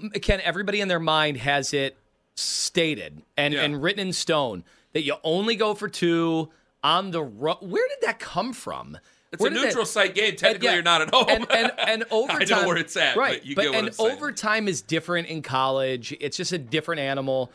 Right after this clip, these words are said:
Speaker 1: than the overtime you grew up with.
Speaker 2: Well, the, yeah, because remember, you have what,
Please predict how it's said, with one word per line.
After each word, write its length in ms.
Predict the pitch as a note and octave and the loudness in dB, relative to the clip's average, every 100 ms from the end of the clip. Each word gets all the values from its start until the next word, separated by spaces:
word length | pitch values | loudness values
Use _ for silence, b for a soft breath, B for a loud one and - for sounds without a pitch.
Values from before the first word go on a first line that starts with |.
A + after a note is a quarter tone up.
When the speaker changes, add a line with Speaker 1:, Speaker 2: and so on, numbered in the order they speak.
| B B B C3+ | B B B -2
Speaker 1:
than 160 | D#3+ | 0
the 100 | E3 | 0
overtime 440 | D#3 D#3 D3+ D#3 D3+ | 0 -2 -2 -2 -2
you 60 | |
grew 240 | B2+ C3 C3+ | -6 -2 0
up 180 | F3+ F3+ | 0 0
with. 220 | F#3 F3 | 0 0
Speaker 2:
Well, 80 | E3 | -6
the, 40 | _ _ F#3 | _ _ -12
yeah, 160 | G#3+ | -10
because 340 | A3 E3+ F3+ D3+ | -10 -10 -12 -14
remember, 180 | G3 F#3 | -14 -10
you 140 | D#3 | -8
have 180 | D#3+ C#3+ | -8 -6
what, 280 | D#3 - | -6 -6